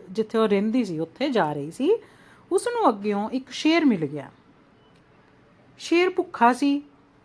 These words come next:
ਉਹ ਆਪਣੀ ਭੁੱਖ ਮਿਟਾਉਣ ਲਈ ਕੋਈ ਸ਼ਿਕਾਰ ਲੱਭ ਰਿਹਾ ਸੀ। ਉਸ ਦਿਨ ਉਸ ਨੂੰ ਕੋਈ ਸ਼ਿਕਾਰ ਨਾ ਮਿਲਿਆ। ਗਾਂ ਉਸ ਵਾਸਤੇ ਇੱਕ ਸਹੀ ਸ਼ਿਕਾਰ ਸੀ।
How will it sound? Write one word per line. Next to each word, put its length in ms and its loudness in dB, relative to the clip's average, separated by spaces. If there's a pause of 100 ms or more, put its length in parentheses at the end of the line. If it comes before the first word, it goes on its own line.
(340)
ਉਹ 160 4
ਆਪਣੀ 340 4
ਭੁੱਖ 320 0
ਮਿਟਾਉਣ 460 0
ਲਈ 160 0
ਕੋਈ 200 0
ਸ਼ਿਕਾਰ 480 2
ਲੱਭ 260 -4
ਰਿਹਾ 260 -4
ਸੀ। 220 -18 (1900)
ਉਸ 200 0
ਦਿਨ 200 2
ਉਸ 180 2
ਨੂੰ 200 4
ਕੋਈ 200 2
ਸ਼ਿਕਾਰ 480 0
ਨਾ 240 -4
ਮਿਲਿਆ। 380 -6 (920)
ਗਾਂ 220 8
ਉਸ 260 0
ਵਾਸਤੇ 420 2
ਇੱਕ 240 -2
ਸਹੀ 280 4
ਸ਼ਿਕਾਰ 360 0
ਸੀ। 260 -12